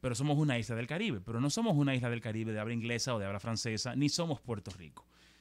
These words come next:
Somos un país latino donde nuestra idiosincrasia y nuestro comportamiento de consumo es muy similar o muy afín a, al anglosajón, al norteamericano. Sin embargo, la configuración de producto que recibimos desde la óptica de contenido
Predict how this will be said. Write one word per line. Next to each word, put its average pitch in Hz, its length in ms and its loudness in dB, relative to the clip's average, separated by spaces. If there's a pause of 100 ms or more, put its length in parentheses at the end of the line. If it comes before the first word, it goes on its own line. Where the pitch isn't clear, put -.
Somos 127 300 -2
un 131 100 -2
país 135 240 2
latino 127 640 0
donde 107 640 -4 (140)
nuestra 123 460 0
idiosincrasia 117 800 -4
y 120 80 -4
nuestro 113 240 -2
comportamiento 113 600 -6
de 156 100 -8
consumo 127 720 -2
es 113 120 -4
muy 127 400 0
similar 110 640 -6 (240)
o 107 120 -8
muy 120 280 -2 (320)
afín 131 580 0 (100)
a, 113 180 -4
al 113 220 -8
anglosajón, 117 760 -8
al 98 100 -12
norteamericano. 92 840 -10
Sin 107 380 -4
embargo, 123 440 0
la 101 140 -8
configuración 101 640 -10
de 147 60 -8
producto 139 600 -2
que 104 120 -8
recibimos 98 640 -6 (280)
desde 143 440 -2
la 127 160 2
óptica 135 320 -2
de 110 80 -4
contenido 139 580 -4